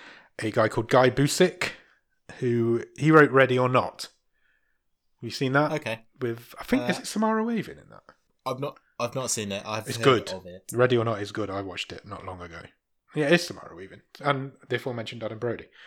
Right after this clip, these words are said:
Speaker 1: He also wrote a couple of episodes of Castle Rock, which was the Stephen King universe spin-off
Speaker 2: Okay.
Speaker 1: T V show that I didn't really like.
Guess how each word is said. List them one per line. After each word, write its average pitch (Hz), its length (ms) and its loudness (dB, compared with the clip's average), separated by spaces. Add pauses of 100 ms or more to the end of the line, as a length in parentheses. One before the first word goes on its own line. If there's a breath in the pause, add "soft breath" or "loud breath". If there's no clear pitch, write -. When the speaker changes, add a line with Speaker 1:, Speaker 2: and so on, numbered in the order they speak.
(320 loud breath)
Speaker 1:
He - 80 6
also 147 180 4
wrote 135 140 8
a - 60 -2
couple - 180 0
of 123 60 0
episodes 120 260 0
of 123 80 -6
Castle - 280 -2
Rock, 135 320 4
which 117 160 -8
was 107 140 -6
the 113 80 -12
Stephen 117 320 -6
King 113 460 -8
universe 107 500 -6
spin-off 113 360 -6
Speaker 2:
Okay. 101 80 -6 (240)
Speaker 1:
T 123 120 -4
V 120 120 -2
show 123 180 0
that 113 120 -4
I 110 40 -6
didn't 113 220 -6
really 117 180 -4
like. 120 300 -2